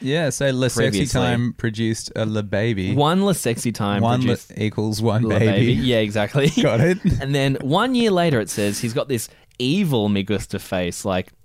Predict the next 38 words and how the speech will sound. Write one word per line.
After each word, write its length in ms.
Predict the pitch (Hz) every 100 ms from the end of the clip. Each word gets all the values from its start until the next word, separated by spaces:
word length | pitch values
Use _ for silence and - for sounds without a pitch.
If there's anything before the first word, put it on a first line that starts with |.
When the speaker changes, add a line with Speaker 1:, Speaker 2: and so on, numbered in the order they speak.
| _ _
Speaker 2:
I 80 | 113
don't 100 | 165
know, 200 | 113 151
it's, 120 | 95
like, 120 | 117 98
very 640 | 87 92 143 101 90 87 -
evil 280 | 101 113
smiling. 480 | 90 - 95 107 90
It 100 | 78
says, 240 | - 98 -
"Will 160 | 139
you 140 | 185 135
marry 240 | 113 127
me?" 200 | 143 185
And 80 | 151
there's 140 | 117
a 60 | 113
baby 400 | 95 104 107 101
troll 300 | 98 95 92
face 460 | 95 98 90 95 -
in 120 | 92
the 60 | 95
middle 220 | 90 92
of 140 | 98
them. 260 | 98 127 196 -
Speaker 1:
Oh 120 | 107
my 140 | 101 95
God. 320 | - 92 95
Speaker 2:
Guess 100 | 90
the 80 | -
baby 280 | 92 92 87
was 160 | 85 87
a 60 |
troll. 320 | 82 95 135 - 107 - -
Speaker 1:
<laughs> 380 | - - - 466
Speaker 2:
And 340 | 117 117 117 117
she's 180 | 127
crying 720 | 113 - 143 190 120 101 113